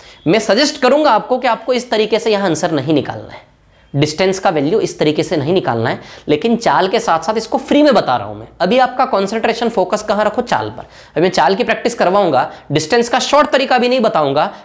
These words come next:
डिस्टेंस का बेसिक तरीका बता रहा हूं, बिल्कुल ट्रेडिशनल आपको निकालने का। समझ आई बात? डिस्टेंस का शॉर्ट तरीका नहीं, इसको बस फ्री में देख लो साइड में, ताकि स्पीड और डिस्टेंस दोनों आ जाए आपका। ठीक है, फिर डिस्टेंस का शॉर्ट तरीका बताऊंगा इसकी प्रैक्टिस करने के बाद। क्लियर?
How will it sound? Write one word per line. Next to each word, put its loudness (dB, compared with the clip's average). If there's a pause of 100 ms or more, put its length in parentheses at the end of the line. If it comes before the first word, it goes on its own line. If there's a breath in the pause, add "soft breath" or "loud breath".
डिस्टेंस -2
का 0
बेसिक -2
तरीका 0
बता 0
रहा -2
हूं, -4
बिल्कुल 0
ट्रेडिशनल -2
आपको -4
निकालने -8
का। -14
समझ -2
आई 0
बात? -6 (240 loud breath)
डिस्टेंस -2
का -2
शॉर्ट 0
तरीका -2
नहीं, -2
इसको -4
बस -2
फ्री 2
में 2
देख 0
लो 0
साइड -2
में, -8 (260 loud breath)
ताकि 0
स्पीड 0
और 4
डिस्टेंस 0
दोनों 0
आ 0
जाए -2
आपका। -8
ठीक -4
है, -4 (180 loud breath)
फिर 2
डिस्टेंस 0
का -2
शॉर्ट 0
तरीका 0
बताऊंगा 0
इसकी -4
प्रैक्टिस -4
करने -6
के -4
बाद। -4
क्लियर? 0